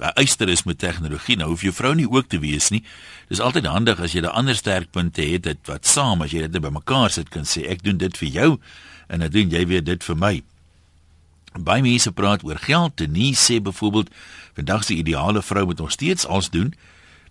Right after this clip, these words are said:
maar nou moet sy ook 'n vet check verdien iewers tussen al die verpligtinge deur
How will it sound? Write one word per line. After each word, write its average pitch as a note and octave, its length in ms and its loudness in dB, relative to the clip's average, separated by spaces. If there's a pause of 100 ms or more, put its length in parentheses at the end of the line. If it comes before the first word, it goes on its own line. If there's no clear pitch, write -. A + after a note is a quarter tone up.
(640)
maar A2+ 400 2
nou G2 120 -2
moet A2 120 0
sy - 80 2
ook B2 160 0
'n F#2 40 0
vet A#2 280 0
check - 260 2
verdien F#2 340 0
iewers A2 280 0
tussen F#2+ 280 -2
al D2+ 100 -10
die F#2+ 120 -2
verpligtinge F2 640 -4
deur E2+ 340 0